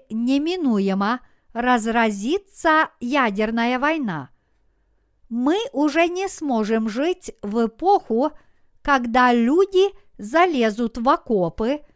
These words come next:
и будут стрелять из автоматов и пушек. Мы живем в такое время, когда управляемая ракета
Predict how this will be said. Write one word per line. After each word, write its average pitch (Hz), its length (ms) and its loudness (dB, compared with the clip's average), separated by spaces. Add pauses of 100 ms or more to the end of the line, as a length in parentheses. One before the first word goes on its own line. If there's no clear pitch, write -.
(360)
и 277 140 -2
будут 285 460 0 (120)
стрелять 262 960 -2
из 320 240 -2
автоматов 262 800 -2 (100)
и 294 120 -4
пушек. 294 720 -6 (1000)
Мы 277 300 2
живем 269 520 2
в - 100 -16
такое 262 580 0
время, 233 560 -2 (440)
когда 269 680 2
управляемая 226 1120 0
ракета 339 680 0